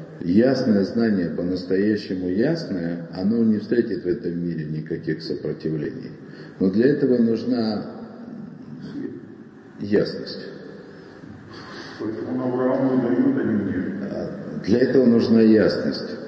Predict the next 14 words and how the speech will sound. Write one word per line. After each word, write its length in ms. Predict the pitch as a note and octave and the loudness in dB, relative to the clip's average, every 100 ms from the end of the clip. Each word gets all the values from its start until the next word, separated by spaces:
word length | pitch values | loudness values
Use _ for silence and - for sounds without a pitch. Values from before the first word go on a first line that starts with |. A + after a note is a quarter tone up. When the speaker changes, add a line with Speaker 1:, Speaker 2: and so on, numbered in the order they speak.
| - | -2
Speaker 1:
Вот, 380 | F#2+ - - - | -2 -2 -6 0
э, 260 | G2+ F2 - - | 2 2 -2 -6
обратите 580 | G2+ B2 B2+ B2+ C3+ A2+ | 0 4 4 4 4 4
внимание, 600 | G2 A2 C3+ F3 D#3 A2 | 4 4 2 2 2 2
в 100 | F#2 | 2
Дат 320 | A2 G#2+ - | 2 0 0
Вунот 420 | A2+ A2+ G#2+ D#2+ - - - - - E2+ | 2 4 2 -2 -8 -12 -14 -14 -12 -4
Рамхаль 540 | F#2+ G2 - C3 A2 | 0 0 0 -2 -2
все 160 | - A2 | -4 -2
время 320 | A2+ G#2+ G2 | 0 0 -2
говорит 540 | F#2 F#2+ G2+ G2+ G2+ | -2 0 0 0 -2
о 60 | F#2+ | -4
том, 320 | - F#2 D#2+ - - - | -4 -6 -8 -12 -16 -18
что 420 | - - D#2+ - | -14 -8 -8 -8